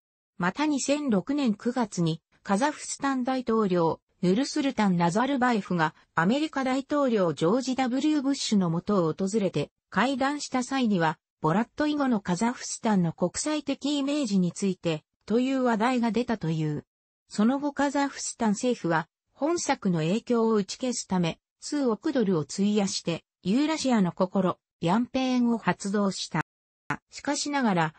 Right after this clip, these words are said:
カザフスタン政府は映画を上映禁止とはせず、配給会社に配給を見直すよう促しただけであった。その結果、現地の配給会社ジェミニフィルムは同意し、本作の国内上映は見送られた。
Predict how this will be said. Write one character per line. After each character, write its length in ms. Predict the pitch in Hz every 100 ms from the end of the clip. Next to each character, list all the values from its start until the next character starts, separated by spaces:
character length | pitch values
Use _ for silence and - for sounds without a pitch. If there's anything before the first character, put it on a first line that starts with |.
| _
カ 160 | - 196
ザ 140 | 269
フ 120 | - -
ス 140 | -
タ 140 | 262
ン 40 | 269
政 300 | - 302 277
府 120 | -
は 100 | 180
映 240 | 165 220 226
画 160 | 165
を 140 | 156 - -
上 300 | - 196 285
映 140 | 302 285
禁 220 | 285 294
止 220 | - -
と 100 | 180
は 140 | 165
せ 160 | 165 214
ず、 180 | 175 - _ _
配 220 | - 226 277
給 260 | 294 294
会 220 | 262 277
社 160 | 277 233
に 140 | 185
配 260 | 160 180 247
給 240 | - 262
を 100 | 262
見 120 | 240 220
直 240 | 269 262
す 140 | -
よ 180 | 254 233
う 120 | 170
促 220 | 190 240 262
し 100 | -
た 120 | 202
だ 140 | 175
け 120 | -
で 140 | 170 151
あ 40 |
っ 60 | 147 _
た。 160 | 135 - _ _ _ _
そ 160 | - 196
の 140 | 277
結 240 | - 247 -
果、 240 | 214 214 _ _ -
現 200 | 254 240
地 120 | 240
の 100 | 208
配 280 | 156 185 247
給 260 | - 262 254
会 160 | 262
社 180 | - 165
ジ 120 | 175
ェ 40 | 170
ミ 120 | 277
ニ 120 | 294
フ 120 | 294
ィ 20 |
ル 100 | 277
ム 140 | 277 269
は 120 | 196
同 240 | 175 185
意 60 | 185
し、 240 | 175 156 - _ _
本 280 | - 311 349
作 300 | 285 - 196
の 100 | 160
国 340 | - 139 247
内 180 | 277 277
上 280 | 302 294 254
映 180 | 208 165
は 140 | 156
見 160 | 156 160
送 280 | 165 -
ら 140 | 208 185
れ 80 | 160
た。 240 | 147 -